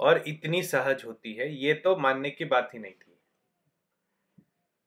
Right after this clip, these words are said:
ये सत्य है कि हमारे आसपास बहुत सारे जीव रहते हैं जिनको हम देख नहीं पाते हैं, क्योंकि हम उतना ही देख पाते हैं जितना हमारा आँख हमको दिखाता है।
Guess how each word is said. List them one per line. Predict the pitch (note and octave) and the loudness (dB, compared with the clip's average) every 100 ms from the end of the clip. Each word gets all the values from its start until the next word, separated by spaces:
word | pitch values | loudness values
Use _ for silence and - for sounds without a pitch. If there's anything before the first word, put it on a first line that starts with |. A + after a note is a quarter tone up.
| _ _ _ A2+ | _ _ _ -4
ये | C3 F3+ G3+ | 4 6 6
सत्य | - G#3 G#3 F3+ | 8 6 8 6
है | A2+ G2+ D3+ | 6 0 -4
कि | E3+ - E3 F3 D#3+ _ - _ _ _ _ - | -8 -14 -12 -12 -16 _ -20 _ _ _ _ -10
हमारे | C3 C#3+ D#3+ F#3 | 0 6 10 10
आसपास | C#3+ D#3 F3+ F3 | 10 6 4 4
बहुत | C3 C3+ E3 | 4 6 6
सारे | E3+ E3 E3+ | 6 4 4
जीव | C#3 D#3+ D#3 | 0 -4 2
रहते | D3 C#3+ D3+ | 2 2 -2
हैं | |
जिनको | C#3 C#3 C#3 | -2 -6 -4
हम | C#3 | -4
देख | B2 B2+ B2 | -2 -2 -2
नहीं | G#2 G2+ | -16 -16
पाते | - - _ | -18 -18 _
हैं, | - _ _ _ _ _ _ - | -20 _ _ _ _ _ _ -14
क्योंकि | A#2+ - D3+ | -14 -8 -6
हम | C#3 E3 | -4 -4
उतना | D3 - D3 | -8 -2 0
ही | F3 | 0
देख | E3+ D#3+ - | 0 -2 0
पाते | C3 - | 0 0
हैं | A#2 C3+ C#3 | -8 -8 -10
जितना | B2 - C3+ | -12 -4 -4
हमारा | B2+ B2 B2 | 0 0 2
आँख | A#2+ A2+ B2+ D3+ - | 0 0 2 2 -2
हमको | A2 G#2+ D#3 G3+ | -10 -8 -8 -8
दिखाता | A2+ A2+ G#2 G2 F2+ | -16 -12 -10 -10 -10
है। | - | -14